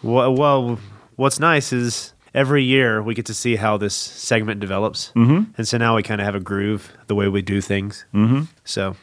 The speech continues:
Speaker 1: let's see what happens.
Speaker 2: Yeah.
Speaker 1: I got to have some fun with this. Uh, I actually, right before I came here, it's been a long time since I've been to the I U library.
Speaker 2: Mm-hmm.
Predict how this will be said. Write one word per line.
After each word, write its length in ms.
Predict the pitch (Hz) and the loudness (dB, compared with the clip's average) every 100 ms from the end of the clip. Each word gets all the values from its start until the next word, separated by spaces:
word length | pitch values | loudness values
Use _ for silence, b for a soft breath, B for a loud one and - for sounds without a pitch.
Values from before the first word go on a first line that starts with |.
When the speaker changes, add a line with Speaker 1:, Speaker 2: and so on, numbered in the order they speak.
| - | -6
Speaker 1:
let's 120 | 127 | -6
see 80 | - | -2
what 120 | 139 | 0
happens. 460 | 123 120 98 87 - | 2 0 -2 -10 -10
Speaker 2:
Yeah. 240 | - 202 208 B B | -2 0 -2 B B
Speaker 1:
I 60 | |
got 140 | 131 160 | -2 2
to 80 | 170 | 2
have 160 | 160 | 0
some 160 | 147 123 | -2 -2
fun 240 | 131 135 | 0 0
with 140 | 117 - | 0 -4
this. 260 | 104 - | -6 -4
Uh, 240 | 107 104 101 - | -4 -4 -6 -2
I 80 | |
actually, 380 | 117 120 - 113 | 0 0 -2 -2
right 240 | 107 117 110 | 2 0 -2
before 260 | 117 117 | -4 0
I 80 | 110 | 0
came 280 | 107 110 98 | -2 -4 -4
here, 260 | 98 90 - B B _ _ B B - | -4 -4 -8 B B _ _ B B -10
it's 80 | |
been 120 | - 120 | 0 2
a 40 | |
long 200 | 117 120 | 4 2
time 200 | 120 110 | 2 -2
since 180 | 104 110 | 0 0
I've 80 | 101 | 2
been 140 | 107 | 0
to 60 | 107 | 0
the 120 | 101 | 0
I 100 | 98 | 0
U 160 | 104 98 | 0 0
library. 500 | 92 95 101 101 107 | -2 0 0 2 0
Speaker 2:
Mm-hmm. 320 | 104 107 131 | 0 0 -2